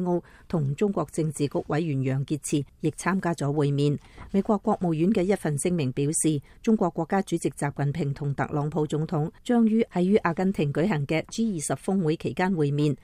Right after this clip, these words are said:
上星期會談嘅一啲話題就係以該峰會為中心展開。國家領導人一般會避免喺峰會前俾對方造成一啲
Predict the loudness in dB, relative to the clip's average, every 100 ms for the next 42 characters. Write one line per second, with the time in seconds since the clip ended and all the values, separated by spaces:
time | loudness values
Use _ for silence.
0 | -14 -20 -4 -2 0 2 2 2 2 0
1 | 0 -2 -2 -2 0 0 0 0 -2 -4
2 | -8 -4 0 0 -2 -2 0 0 0 0
3 | 2 0 -2 -2 -2 0 0 0 -2 -2
4 | 0 -2 -4 -14 -14 -6 -2 2 2 2
5 | 0 0 0 0 -2 0 0 0 -2 -2
6 | -2 0 -2 0 0 0 -2 -2 -2 0
7 | -2 0 -2 -2 -8 -2 0 2 0 0
8 | 0 0 0 0 0 -2 -2 -2